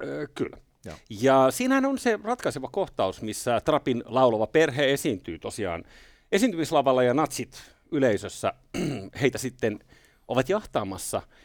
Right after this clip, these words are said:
Speaker 1: Niin, äh, kuinka osuvasti se onkaan se laulu, missä he laulaa "So long, farewell, auf Wiedersehen, goodbye". Ja, äh, tota, tuli tässä vaan mieleen, että tuossa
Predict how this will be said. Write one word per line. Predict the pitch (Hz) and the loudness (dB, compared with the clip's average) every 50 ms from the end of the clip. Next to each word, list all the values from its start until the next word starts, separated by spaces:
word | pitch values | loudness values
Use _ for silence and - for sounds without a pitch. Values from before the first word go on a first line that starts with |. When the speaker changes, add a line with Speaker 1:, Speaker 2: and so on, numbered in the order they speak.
| _ _ _ _ - | _ _ _ _ -6
Speaker 1:
Niin, | 123 131 131 131 127 123 127 127 127 | -2 0 0 0 2 0 0 0 0
äh, | 123 120 120 120 117 117 120 123 - | 0 0 0 -2 -2 -2 -4 -4 -4
kuinka | - 262 240 247 | -4 -2 0 0
osuvasti | 240 240 214 202 160 139 - - - | 0 0 0 -2 -4 -4 -4 -6 -4
se | - 165 | -2 -2
onkaan | 160 165 151 - 135 117 113 113 | -2 -2 -2 -2 -2 -2 -2 -2
se | - - 139 | -2 -2 0
laulu, | 160 196 220 170 120 107 | 2 4 4 4 2 0
missä | 98 101 - - - 104 | -2 -4 -6 -6 -6 -4
he | 104 113 | -4 0
laulaa | 113 131 156 156 120 104 98 95 92 92 - - - | 2 4 6 6 6 4 4 2 2 0 -2 -6 -10
"So | - - - 107 104 104 | -10 -6 -4 -4 -2 -2
long, | 120 156 165 151 156 - - - - | -2 -4 -4 -6 -8 -10 -12 -14 -16
farewell, | - - - 123 120 117 135 160 185 190 127 - - - _ _ - | -10 -6 -4 -4 -4 -4 -6 -8 -8 -8 -8 -10 -14 -18 _ _ -12
auf | 131 135 120 107 139 | -12 -10 -10 -10 -10
Wiedersehen, | 147 143 135 104 98 101 90 - - 110 104 92 | -6 -4 -4 -2 -4 -4 -6 -6 -8 -8 -8 -8
goodbye". | 92 101 95 95 107 135 175 175 - - - - _ - - - - - - - - - - | -8 -10 -12 -8 -6 -4 -4 -4 -6 -10 -14 -16 _ -20 -20 -20 -18 -18 -18 -18 -20 -18 -14
Ja, | 113 113 135 151 165 160 | -2 2 6 6 8 8
äh, | 156 156 - _ - - 101 101 202 202 - - - - - | 6 4 0 _ -12 -10 -10 -10 -12 -12 -12 -14 -14 -2 0
tota, | 208 196 - - 190 180 185 180 - _ _ _ _ _ - 202 226 - _ - | 0 0 2 2 4 4 2 2 -2 _ _ _ _ _ -20 -20 -20 -20 _ -8
tuli | 247 226 220 | -8 -2 0
tässä | - 214 - | -2 2 4
vaan | 262 240 233 | 4 4 6
mieleen, | 247 247 220 196 180 170 | 6 6 6 6 6 6
että | 170 - - | 4 2 -2
tuossa | 165 - 208 190 | -4 -4 -4 -6